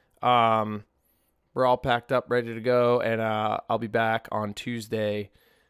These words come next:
next week to, uh, talk about the adventures up in the North Midwest. Is that just the Midwest, or is it, like, a, 'cause I guess Nashville is South, but I don't really ca-, I don't know.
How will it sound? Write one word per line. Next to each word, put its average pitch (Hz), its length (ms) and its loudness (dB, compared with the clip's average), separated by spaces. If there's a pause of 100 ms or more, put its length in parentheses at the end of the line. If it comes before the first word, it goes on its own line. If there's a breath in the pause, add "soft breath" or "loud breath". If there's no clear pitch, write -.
(140 soft breath)
next 151 460 -2
week 120 560 -8 (420)
to, 123 500 0
uh, 107 600 0
talk 110 300 -2
about 110 360 -2 (300 soft breath)
the 135 140 0
adventures 147 640 0
up - 260 -4
in 135 260 -4
the 135 300 -4 (160)
North 127 680 -6
Midwest. 151 800 -4 (200)
Is 135 100 -4
that 220 200 -2
just - 240 -10
the 247 60 -2
Midwest, 107 720 -2
or 110 80 -4
is 107 100 -10
it, 107 80 -10
like, 101 220 -8
a, 104 160 -8 (800)
'cause 135 160 -6
I 143 80 0
guess 160 220 -4
Nashville 127 560 0
is 107 120 -6
South, - 560 -8 (1080 soft breath)
but 143 80 -2
I 202 80 2
don't 240 160 2
really 240 160 0
ca-, - 160 -8
I 143 100 -4
don't 131 80 -2
know. 95 200 -8